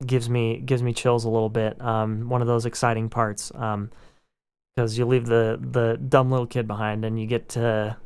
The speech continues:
the cool guy, <laughs> the cool lion. <laughs> Um, <laughs> yeah, so, uh, Hakuna Matata, um, great song.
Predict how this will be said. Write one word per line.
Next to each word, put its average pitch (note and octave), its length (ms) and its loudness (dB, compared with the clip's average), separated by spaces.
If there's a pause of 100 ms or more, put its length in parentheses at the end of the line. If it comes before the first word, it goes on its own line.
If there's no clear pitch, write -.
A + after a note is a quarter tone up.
the B2 80 -10
cool C3+ 320 -4
guy, A2 320 0 (280)
<laughs> D3+ 280 -4
the C#3+ 120 0
cool D#3+ 300 2
lion. A#2+ 400 0 (160)
<laughs> F3 140 -4 (320)
Um, C#3 340 4 (320)
<laughs> B3+ 100 4 (600)
yeah, C#3 240 2
so, C3 360 0
uh, B2+ 260 2
Hakuna D#3+ 420 0
Matata, C3+ 480 2 (920)
um, A#2+ 380 2 (100)
great C#3 300 2
song. B2+ 540 2